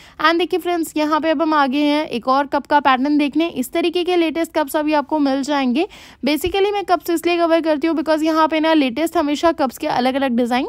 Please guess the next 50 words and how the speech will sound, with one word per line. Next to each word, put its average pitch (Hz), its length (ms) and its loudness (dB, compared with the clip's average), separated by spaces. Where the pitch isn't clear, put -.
आते 233 280 2
रहते 214 360 0
हैं। 233 180 2
And 381 200 2
फ्रेंड्स, 453 300 -6
इनके 359 240 -2
अंदर 381 180 -2
भी 349 80 0
आपको 381 260 0
काफी 302 340 0
सारे 359 240 2
कलर 339 240 0
ऑप्शंस 320 420 0
यहाँ 330 140 2
पे 330 120 -2
मिल 302 240 0
जाएंगे 302 480 0
हांडी 269 340 -4
सेट्स 277 260 -6
के 302 100 -4
अंदर 285 300 0
और 339 140 2
कप्स 294 280 -4
के 254 100 -4
अंदर। 208 280 -2
जितनी 240 280 -6
भी 403 120 2
क्रॉकरी 359 300 0
आपको 359 220 -2
मार्केट 294 360 0
में 320 120 -4
दिखेगी 294 380 -4
वो 285 140 -4
एकदम 269 260 -2
लेटेस्ट 262 380 -4
डिजाइन 277 340 0
अभी 254 200 -2
मैंने 254 220 -2
कवर 233 260 2
करी 202 280 -2
हैं। 214 200 -4
पिंक 339 220 0
कलर 370 180 4
का 370 120 4
भी 349 120 0
ऑप्शन 330 340 2
था 330 220 2
जो 311 120 -2
ये 302 140 -2
पीछे 277 340 -4